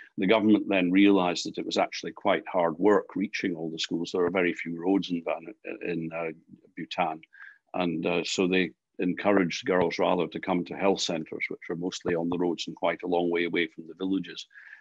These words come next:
And then immediately there was a significant drop off and the vaccination rate fell to about sixty percent of the eligible girls. And that continued until the programme returned to being a schools-based programme in two thousand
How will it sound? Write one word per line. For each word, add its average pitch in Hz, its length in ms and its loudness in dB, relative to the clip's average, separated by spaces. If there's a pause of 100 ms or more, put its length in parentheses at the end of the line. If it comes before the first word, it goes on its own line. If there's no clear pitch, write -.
(100)
And 90 120 -4
then 90 80 0
immediately 98 460 2
there 82 100 -2
was 85 160 -2
a 80 80 -4
significant 87 720 -2
drop 90 300 0
off 87 240 0
and 80 120 -4
the 80 40 -6
vaccination 85 720 -6
rate 80 280 -6
fell 80 240 -10
to - 80 -6
about 90 280 -4
sixty - 360 -8 (320)
percent 92 520 -4 (360)
of 82 180 -10
the 85 120 0
eligible 82 540 0
girls. 90 360 2 (440)
And 98 100 0
that 110 220 2
continued 98 560 6
until 92 320 2
the 87 180 0
programme 85 400 0
returned 85 460 0
to 82 80 -10
being 85 240 -2
a 78 40 -4
schools-based 87 680 -2
programme 85 400 -2
in 82 100 -10
two 82 160 -6
thousand 80 420 -2